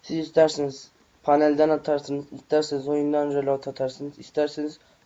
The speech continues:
Essentials reload atarsınız. Ben Essentials reload atmayı seçtim arkadaşlar. Şimdi yazdığımızda koyu kırmızı ya-,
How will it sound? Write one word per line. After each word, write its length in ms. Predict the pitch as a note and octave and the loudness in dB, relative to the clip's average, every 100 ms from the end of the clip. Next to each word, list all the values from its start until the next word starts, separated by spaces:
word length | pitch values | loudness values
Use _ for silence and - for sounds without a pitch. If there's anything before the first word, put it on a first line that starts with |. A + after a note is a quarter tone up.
| - | -8
Essentials 680 | C#3+ D3 D#3 D3+ - C3 - | -6 0 0 0 -6 -14 -2
reload 360 | C#3+ C#3 C3+ | 0 2 0
atarsınız. 680 | C3 B2+ C3 - D3 E3+ - _ _ - - _ _ _ - | -2 -6 -8 -6 -12 -12 -18 _ _ -20 -20 _ _ _ -10
Ben 180 | C#3 D3 D3 | -4 -4 -4
Essentials 640 | - C#3+ D3+ D3+ - - - | -6 -2 0 0 -4 -16 -4
reload 320 | C#3+ C#3+ C#3 | -2 -2 -4
atmayı 480 | C3+ _ C3 C#3 - _ _ - | -8 _ -6 -4 -6 _ _ -20
seçtim 460 | - C3 C3 C3 | -12 -12 -10 -4
arkadaşlar. 580 | B2+ B2+ B2+ - - - _ _ _ _ _ _ _ - | -4 -4 -10 -10 -14 -16 _ _ _ _ _ _ _ -10
Şimdi 140 | C#3+ | -4
yazdığımızda 880 | D3 D3+ C#3+ C#3 C#3 C3+ D#3+ F3 - _ _ | 2 2 2 -4 -4 0 2 4 2 _ _
koyu 260 | - C3+ C#3+ | -4 -2 -2
kırmızı 300 | D3 D3 C3+ | -4 -6 0
ya-, 200 | C#3+ C#3 | 0 0